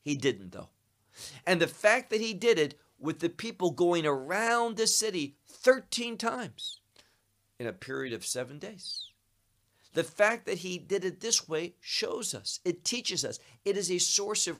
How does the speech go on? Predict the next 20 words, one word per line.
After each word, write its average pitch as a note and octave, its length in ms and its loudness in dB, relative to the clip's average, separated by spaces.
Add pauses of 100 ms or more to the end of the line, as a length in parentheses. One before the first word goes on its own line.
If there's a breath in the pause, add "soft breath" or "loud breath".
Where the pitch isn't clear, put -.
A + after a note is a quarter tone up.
revelation. E3 680 0 (880 loud breath)
So C#3+ 420 4
if B2+ 200 -4
you're A3+ 100 -8
not C#4 240 -2
willing E3 400 -2
to G#2+ 420 -6 (100)
accept - 640 -2 (200)
God's B2+ 320 4
instructions. A2+ 680 -6 (220 loud breath)
It E3+ 200 2
may E3+ 140 0
seem C3 300 0
silly F#3 480 2
to G3+ 140 -6
you. A3+ 260 -4 (360 loud breath)
It F3+ 220 4
may D#3+ 140 0
seem C#3 360 -2
fruitless. G3+ 720 -4